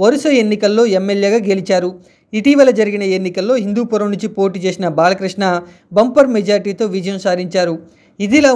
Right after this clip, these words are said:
ఉంటే బాలకృష్ణకు సంబంధించిన ఓ వార్త వైరల్గా మారింది. బాలకృష్ణ మూడోసారి విజయం సాధించడంతో మంత్రి పదవి ఖాయమని అనుకున్నారంతా. అయితే సామాజిక సమీకరణలు అడ్డు రావడంతో పాటు టీడీపీతో కూడా బీజేపీ, జనసేన పార్టీలతో కలిసి అధికారం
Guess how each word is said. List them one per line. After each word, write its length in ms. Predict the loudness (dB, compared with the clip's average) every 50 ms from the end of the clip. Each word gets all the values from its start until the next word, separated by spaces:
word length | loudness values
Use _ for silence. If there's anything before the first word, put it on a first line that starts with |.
| 2
ఉంటే 200 | 0 0 0 0 0 2 2 2
బాలకృష్ణకు 600 | 0 0 0 -2 -6 -8 -6 -6 -6 -6 -6 -6 -6
సంబంధించిన 480 | -6 -4 -4 -6 -6 -6 -6 -6 -4 -2 0
ఓ 20 | 2 2
వార్త 280 | 4 2 2 2 0 0 0 0 -2 -6 -12 _ _ _ -2 0
వైరల్గా 420 | 2 2 2 2 0 0 0 0 0 0
మారింది. 360 | 0 0 0 0 -2 -4 -4 -6 -8 -12 _ _ _ _ _ _
బాలకృష్ణ 460 | 0 0 0 0 0 -2 -4 -4 -2 -2 -2 0 0
మూడోసారి 460 | 0 2 2 2 2 2 0 0 0 -2
విజయం 220 | -4 -4 -4 -4 -2 0
సాధించడంతో 640 | 0 0 0 -2 -4 -4 -4 -4 -4 -2 -2 -2 -2 -2 -4 -8 -16 _ _ _ -4 -2
మంత్రి 260 | 0 0 0 0 2 2
పదవి 220 | 2 2 2 0 0 2 2
ఖాయమని 400 | 2 2 2 0 -2 -2 -2 -2 -4
అనుకున్నారంతా. 680 | -4 -4 -4 -4 -2 0 0 0 0 0 0 -2 -2 -2 -4 -8 _ _ _ _ _ _ -2
అయితే 240 | -2 0 2 0 0 0
సామాజిక 540 | 0 0 0 0 -2 -2 -2 -2 0 0 0 0 0
సమీకరణలు 560 | -2 -2 -2 0 0 0 2 2 2 2 4
అడ్డు 160 | 2 2 2 0 0
రావడంతో 400 | 0 0 0 -2 -4 -2 -2 -2 0 0
పాటు 240 | -2 -2 0 -2 -2 -2 -4 -6 -10 _ _ _ _ _ -2
టీడీపీతో 480 | 0 2 2 2 2 0 0 2 2 2 2 2
కూడా 200 | 0 2 2 2 0 0 -2
బీజేపీ, 440 | -4 -4 -2 -2 -2 -2 -2 -4 -6 -6 -6 -6
జనసేన 320 | -8 -6 -6 -6 -4 -4 -2 0 0
పార్టీలతో 420 | 0 0 0 -4 -4 -2 -2 -4 -2 0 0
కలిసి 220 | 0 2 2 2 0
అధికారం 360 | 0 2 2 0 0 0